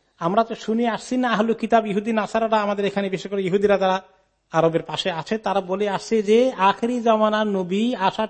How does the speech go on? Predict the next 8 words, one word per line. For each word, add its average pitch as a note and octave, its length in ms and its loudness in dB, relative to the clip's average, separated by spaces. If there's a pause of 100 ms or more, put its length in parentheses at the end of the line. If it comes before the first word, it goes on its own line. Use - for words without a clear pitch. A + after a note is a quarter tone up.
টাইম A#3 280 4
হয়ে G#3+ 240 4
গেছে, C3+ 400 -10 (480)
তিনি G#3 160 6
হারামের A3+ 520 2
পাশ G#3 220 -2
থেকে B3+ 240 0
আসবেন, D#3 340 0